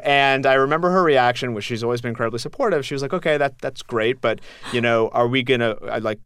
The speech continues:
be okay financially? I think maybe we were living together, we were planning to live together." And I was like, "Yeah, I think we'll, we'll, we'll be okay." And I made the mistake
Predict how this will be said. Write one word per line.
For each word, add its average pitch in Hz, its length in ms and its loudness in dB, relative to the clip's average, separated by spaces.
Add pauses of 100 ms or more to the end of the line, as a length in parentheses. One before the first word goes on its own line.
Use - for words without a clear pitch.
be 120 140 2
okay 113 320 -2
financially? 117 480 -6
I 101 60 -8
think 127 160 -8
maybe 123 160 0
we 117 60 0
were 110 100 -2
living 170 160 0
together, 143 320 4
we 117 60 4
were 113 60 0
planning 139 200 -2
to 131 100 -6
live 107 100 -2
together." 95 440 -6 (360)
And 151 100 2
I - 40 4
was 170 60 2
like, 180 120 -2
"Yeah, 320 160 2
I 156 120 2
think 240 240 -4
we'll, 170 220 2
we'll, 147 220 2 (100)
we'll 143 200 0
be 139 180 0
okay." 127 540 2 (300)
And 135 140 2
I 135 120 2
made 160 320 4
the 165 60 0
mistake 113 760 -2